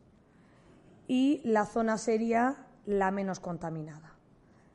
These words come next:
Tras el estudio que se ha hecho por parte de la Universidad Politécnica, por parte del profesor Ángel Faz, eh, saben ustedes que hay suelos catalogados, eh,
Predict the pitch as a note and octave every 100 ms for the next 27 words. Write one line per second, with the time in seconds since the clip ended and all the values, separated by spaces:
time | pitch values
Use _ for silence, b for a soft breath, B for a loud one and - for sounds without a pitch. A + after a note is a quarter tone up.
0 | b - G3+ G3+ G#3 G3 F#3+ - C4 A#3
1 | G3 F3 F#3+ F#3 - G#3 G#3 A3+ A3 F#3
2 | F#3 F3 G3 F#3+ G3 F#3+ F3+ F3+ F3+ F3+
3 | G3 F3+ F3 F3 F3 E3+ B3+ C#4 C4+ C#4+
4 | D4 D4+ b b b - - D#3+ G3 F#3
5 | F3+ F#3 E3+ - - E3+ F#3+ F3+ F3 F3
6 | E3+ - - E3 - b b b b b
7 | _ G3 F#3 F3+ F3 F3 E3+ E3 - F#3
8 | F#3+ F#3 - A3 A3 A#3 A#3 - G3+ G3
9 | G3+ G3+ - F#3+ - A3 A3 A#3 A#3+ B3
10 | - F3 F3 E3+ F#3+ G#3+ A3 A#3 A#3+ -
11 | b b b - F#3 F3 E3+ D#3+ D3+